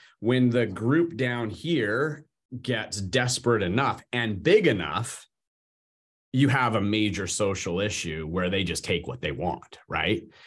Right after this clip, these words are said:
Um, a-, and I think we have a disparity issue that's gonna grow over the last few decades. But I think the real issue that we're really seeing now, a couple things. So what you brought up in terms of people skipping the, um,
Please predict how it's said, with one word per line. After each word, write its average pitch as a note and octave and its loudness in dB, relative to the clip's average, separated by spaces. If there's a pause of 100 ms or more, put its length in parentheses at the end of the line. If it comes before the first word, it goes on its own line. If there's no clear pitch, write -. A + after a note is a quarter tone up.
(200)
Um, F2+ 2 (420)
a-, D3 2
and D3 2
I D3 2
think F3 4
we D3+ 6
have D3 4
a - 4
disparity A#2 0
issue A2+ -2
that's G#2 -4
gonna C3 2
grow A2+ 0
over A2 -2
the A2+ -4
last A#2+ -2
few - 0
decades. C#3 0
But E3+ 4
I A#3+ 2
think D4+ 0
the G#3+ 2
real A2+ 0
issue G#2 -2
that G#2 -4
we're A2 2
really C#3+ 0
seeing G#2 -4
now, F#2 -4
a - -20
couple F3 2
things. C3 2
So B2+ 4 (140)
what D3 6
you F3 4
brought C3+ 4
up G#2+ 0
in B2 2
terms B2 0
of F#2 -6
people B2+ -6
skipping C3+ 0 (180)
the, G#2+ 2
um, F2 -2